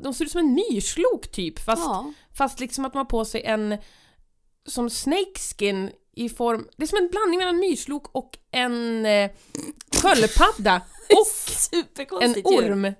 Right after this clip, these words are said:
Speaker 1: Ja, de är jättekonstiga.
Speaker 2: Så kan de rulla ihop sig till en boll och rulla iväg, va?
Speaker 1: Ja, de kan ju bli
Speaker 2: På
Speaker 1: som
Speaker 2: sitt
Speaker 1: en
Speaker 2: hårda skal.
Speaker 1: Ja, en liksom, ja, en boll. Och vill ni veta något intressant om bältan?
Speaker 2: Åh,
Speaker 1: Som jag lärde
Speaker 2: snälla.
Speaker 1: mig.
Speaker 2: Ja.
Speaker 1: Jag och min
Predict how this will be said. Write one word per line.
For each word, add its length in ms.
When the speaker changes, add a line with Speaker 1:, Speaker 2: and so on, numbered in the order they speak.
Speaker 1:
Ja, 80
de 180
är 40
jättekonstiga. 640
Speaker 2:
Så 60
kan 120
de 180
rulla 120
ihop 180
sig 120
till 140
en 100
boll 220
och 220
rulla 180
iväg, 240
va? 80
Speaker 1:
Ja, 440
de 320
kan 100
ju 80
bli 120
Speaker 2:
På 40
Speaker 1:
som 120
Speaker 2:
sitt 100
Speaker 1:
en 100
Speaker 2:
hårda 340
skal. 320
Speaker 1:
Ja, 360
en 140
liksom, 440
ja, 160
en 100
boll. 160
Och 220
vill 80
ni 60
veta 240
något 180
intressant 600
om 160
bältan? 540
Speaker 2:
Åh, 480
Speaker 1:
Som 180
jag 140
lärde 180
Speaker 2:
snälla. 100
Speaker 1:
mig. 140
Speaker 2:
Ja. 300
Speaker 1:
Jag 400
och 120
min 320